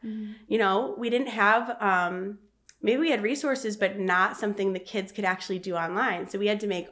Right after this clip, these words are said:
Speaker 2: all of these, like, things and programs that the kids could actually do from home 'cause they, we couldn't send out worksheets every week.
Speaker 1: Right.
Speaker 2: It was, like, impossible.
Speaker 1: Mm-hmm.
Speaker 2: Um, so yeah, that was, like, crazy experience. Um,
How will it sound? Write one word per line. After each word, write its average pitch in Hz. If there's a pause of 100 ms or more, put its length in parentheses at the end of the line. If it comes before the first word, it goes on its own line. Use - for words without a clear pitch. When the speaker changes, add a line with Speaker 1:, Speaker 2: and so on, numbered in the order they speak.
Speaker 2:
all 190
of 240
these, 269
like, 196 (560)
things 240
and 196
programs 202
that -
the 208
kids 208
could 214
actually 190
do 190
from 185
home 185 (300)
'cause 262
they, -
we 269
couldn't 285
send 226
out 185
worksheets 196
every 170
week. -
Speaker 1:
Right. 214
Speaker 2:
It 220
was, 220
like, 208
impossible. 196 (220)
Speaker 1:
Mm-hmm. 214
Speaker 2:
Um, 190 (640)
so 220
yeah, 208
that 196
was, 254
like, 208
crazy 202
experience. 185 (400)
Um, 196